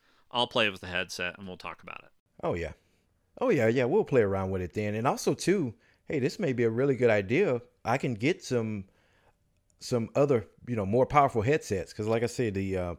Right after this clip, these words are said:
Speaker 2: PlayStation V R is, is not low end because it's very <laughs> expensive, but it's not high end either. And,
Speaker 1: Right.
Speaker 2: uh, I have a couple of friends with some of those high end ones. So, yeah, we can
Speaker 1: Okay.
Speaker 2: put together a demo and we can, we can do all that. So, yeah, that sounds like fun.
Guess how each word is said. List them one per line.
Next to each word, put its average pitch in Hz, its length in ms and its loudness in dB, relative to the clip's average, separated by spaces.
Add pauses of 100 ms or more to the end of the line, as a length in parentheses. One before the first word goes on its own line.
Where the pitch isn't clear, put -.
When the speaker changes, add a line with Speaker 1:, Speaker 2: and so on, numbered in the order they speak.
(100)
Speaker 2:
PlayStation 117 460 -2
V 104 180 -4
R 117 220 0
is, - 160 -8 (260)
is 107 160 -4
not 127 240 -2
low 117 240 6
end 123 300 -2
because 101 260 -4
it's 92 100 -6
very 110 320 4
<laughs> 85 40 -12
expensive, 131 500 -4 (300)
but 110 100 -2
it's 110 100 0
not 117 200 0
high 123 300 -2
end 98 140 -4
either. 104 320 -6 (440)
And, 104 240 -2
Speaker 1:
Right. 101 100 -2
Speaker 2:
uh, 92 240 -4
I 101 80 -4
have 123 160 0
a 117 60 0
couple 131 260 0
of 101 80 -4
friends 139 380 -2
with 120 180 -2
some 110 160 -2
of 101 60 -2
those 92 160 -4
high 107 300 -4
end 95 180 -6
ones. 82 160 -10
So, 92 260 -4 (380)
yeah, 147 140 2
we 143 120 2
can 175 80 -2
Speaker 1:
Okay. 175 80 0
Speaker 2:
put 160 140 0
together 127 320 4
a 110 40 2
demo 117 380 0
and 104 80 -2
we 113 80 -2
can, 113 240 -8
we 135 100 -6
can 127 120 -6
do 135 160 0
all 107 140 2
that. 87 200 -6
So, 101 260 -4
yeah, 247 140 4
that 135 140 2
sounds 139 240 -4
like 120 160 0
fun. 92 360 -4